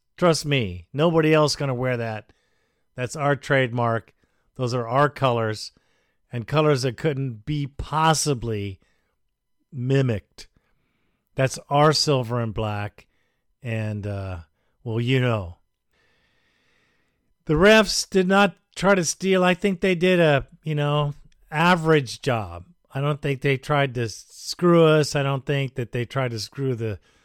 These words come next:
the, the other team. I think they did an average job. Uh, I'm fine with the, with the officiating, uh, to a degree. Uh, it wasn't crazy. We, hey, we had, like, nine penalties,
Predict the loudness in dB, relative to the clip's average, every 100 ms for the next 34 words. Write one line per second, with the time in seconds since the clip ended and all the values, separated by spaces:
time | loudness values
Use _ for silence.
0 | _ _ -10 -10 -10 -8 0 2 2 0
1 | -2 0 0 0 -2 -2 -6 -4 -4 -2
2 | -2 -2 -6 -12 -8 -2 -2 0 -2 -2
3 | -2 0 0 -2 -6 _ _ _ _ _
4 | _ _ -8 -6 -2 -2 -2 -2 0 0
5 | 0 -2 -6 -10 _ _ _ _ -8 -6
6 | -6 -4 -4 -6 -4 -2 -2 -2 0 2
7 | 0 -4 -6 -10 _ _ _ _ _ -6
8 | -6 -6 0 0 0 -6 -2 0 0 0
9 | -4 -8 _ _ _ _ -12 -8 -6 -6
10 | -2 2 2 2 -2 -6 _ -10 0 4
11 | 4 2 -2 0 0 2 2 0 0 -2
12 | -2 -2 0 -2 -2 -4 -2 -4 -8 -14
13 | -14 -18